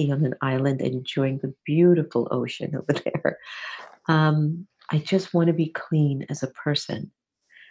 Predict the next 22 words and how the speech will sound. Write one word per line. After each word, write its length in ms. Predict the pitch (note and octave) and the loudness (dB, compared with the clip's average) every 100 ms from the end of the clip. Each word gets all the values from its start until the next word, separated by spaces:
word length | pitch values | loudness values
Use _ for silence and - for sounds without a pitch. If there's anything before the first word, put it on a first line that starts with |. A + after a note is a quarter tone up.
| - | -2
And 140 | C#3+ | 0
so 160 | C#3 D3+ | 2 2
Washington, 680 | D3 D#3 E3+ F3 E3+ D#3 C#3+ | 4 4 2 0 0 0 2
I 100 | C#3+ | 0
think, 260 | - D3 D3 | 0 -2 0
helps 440 | D3+ D3 - - | -2 -2 -4 -2
me 200 | D3 C#3+ | 0 0
to 120 | - | -4
stay 540 | B2+ - - C3+ C3 - | -10 -6 -2 0 0 -2
a 80 | D3 | -2
little 260 | C#3+ D3 D3+ | 2 4 4
bit 240 | D3+ D3+ | 2 0
more 320 | D3 C#3+ C#3+ C#3 | -2 0 0 0
in 300 | D3+ C3+ C#3 | -2 -4 -4
check 540 | - E3 C3+ B2 - _ _ _ _ _ - | -4 0 0 -2 -12 _ _ _ _ _ -4
than 140 | C3+ | -2
perhaps 440 | C3 C#3 C3 C3 - | 0 0 0 0 -4
if 160 | C3 | -2
I 80 | B2 | 2
was 240 | B2+ C3 C3+ | 2 2 2
in 420 | B2+ B2+ B2 - - | 2 2 -2 -6 -6
California 880 | B2+ B2 B2+ C3+ C3+ C3 A#2 - | -2 -2 0 2 4 4 0 -4